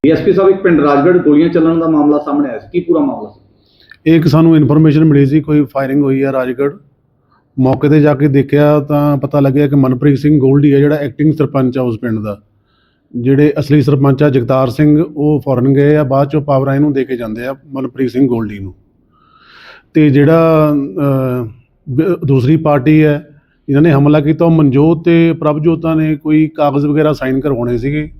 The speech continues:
Speaker 2: ਗੋਲਡੀ ਤੋਂ, ਉਹਦੇ ਪਿੱਛੇ ਇਹਨਾਂ ਦਾ ਤਕਰਾਰ ਹੋ ਗਿਆ। ਇਹਨਾਂ ਨੇ ਆਪਣੇ ਭਰਾ ਜਿਹੜਾ ਇੰਦਰਜੀਤ ਸਿੰਘ ਬੁਈ ਹੈ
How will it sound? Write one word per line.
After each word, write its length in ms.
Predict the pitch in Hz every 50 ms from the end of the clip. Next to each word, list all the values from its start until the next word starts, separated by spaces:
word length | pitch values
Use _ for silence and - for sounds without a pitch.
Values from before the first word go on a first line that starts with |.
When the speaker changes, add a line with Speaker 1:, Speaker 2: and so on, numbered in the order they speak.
| - -
Speaker 2:
ਗੋਲਡੀ 340 | - 143 143 147 147 160 156
ਤੋਂ, 200 | 160 156 156 165 - _ _ _ _ _ _ _ _ _ _ _ _ _ _ _ _ 139
ਉਹਦੇ 220 | 139 139 170 170
ਪਿੱਛੇ 260 | 156 151 127 113 147
ਇਹਨਾਂ 160 | 147 147 160
ਦਾ 160 | 160 151 - 139
ਤਕਰਾਰ 320 | - 123 120 117 120 127
ਹੋ 120 | 131 127
ਗਿਆ। 120 | 135 143 151
ਇਹਨਾਂ 140 | 151 151 151
ਨੇ 80 | 151
ਆਪਣੇ 320 | 147 135 139 - 147 143 139
ਭਰਾ 280 | - 156 151 135 127
ਜਿਹੜਾ 280 | 131 139 139 151 151 156 147
ਇੰਦਰਜੀਤ 400 | 139 131 131 139 120 139 139 -
ਸਿੰਘ 220 | - 151 143 123
ਬੁਈ 280 | 120 143 147 151 151 147
ਹੈ 120 | 143 139